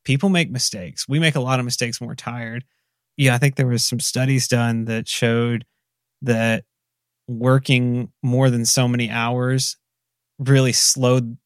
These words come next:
slowed production down because you made more mistakes and spent more time fixing those mistakes than if you had actually just worked fewer hours and did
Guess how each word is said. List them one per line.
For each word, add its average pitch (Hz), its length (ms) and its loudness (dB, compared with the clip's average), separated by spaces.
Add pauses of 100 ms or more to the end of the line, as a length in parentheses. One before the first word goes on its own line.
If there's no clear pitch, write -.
(200)
slowed 143 400 4
production 113 540 -4
down 139 480 0 (120)
because 123 400 -2
you 120 100 -4
made 131 280 2
more 127 240 0
mistakes 117 800 -4 (500)
and 120 120 -2
spent - 220 -2
more 131 240 2
time 123 520 -2 (200)
fixing 147 380 0
those 123 200 -2
mistakes 135 600 0
than 127 140 -2
if 120 120 -6
you 123 140 -2
had 120 80 2
actually 120 400 -2
just 117 300 -2 (880)
worked 127 380 0 (220)
fewer 123 360 2
hours 113 640 -2 (800)
and 117 180 0
did 113 220 0